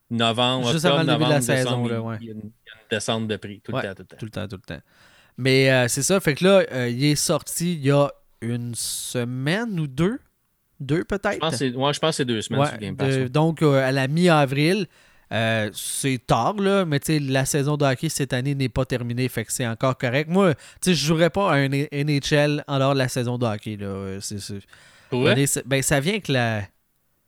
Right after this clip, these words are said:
Speaker 1: Le hype d'avoir du,
Speaker 2: Ouais,
Speaker 1: du
Speaker 2: c'est
Speaker 1: vrai
Speaker 2: ça,
Speaker 1: hockey.
Speaker 2: exact. Ça, ça vient, euh, ça vient avec ça, puis c'est beaucoup là-dessus que ça fonctionne aussi, là. Tu sais, les, les, euh, les, les jeux sortent quelques semaines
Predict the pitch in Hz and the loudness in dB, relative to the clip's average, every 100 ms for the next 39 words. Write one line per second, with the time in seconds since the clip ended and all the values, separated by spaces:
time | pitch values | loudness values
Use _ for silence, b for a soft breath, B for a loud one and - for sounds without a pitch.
0 | _ _ _ _ _ _ - 120 - 135 | _ _ _ _ _ _ -2 0 2 2
1 | 147 143 131 113 120 135 120 151 165 196 | 2 0 -2 0 0 2 4 4 6 4
2 | 180 - - 196 156 156 175 175 - 135 | 4 2 4 4 4 4 2 2 0 -2
3 | 123 147 135 165 170 135 123 131 139 160 | 0 0 0 0 0 0 0 -2 0 0
4 | 151 - 202 - 156 143 151 143 147 208 | 0 2 0 0 -2 0 0 0 -2 0
5 | 160 - 180 156 - 139 170 165 151 - | 0 0 -2 -2 -2 -2 -2 0 -2 -4
6 | 214 190 190 175 170 151 131 - B B | -4 -2 -2 0 0 0 -2 -4 B B
7 | B 113 123 123 123 120 117 117 113 120 | B -4 -2 0 0 0 -2 -4 -8 -12
8 | 127 135 139 135 135 170 - 180 170 - | -12 -6 0 0 2 0 4 2 2 -2
9 | 127 - - 185 185 175 - 160 147 - | -4 -4 0 2 4 2 0 0 2 2
10 | 139 139 156 165 165 127 | 2 2 0 -2 -4 -6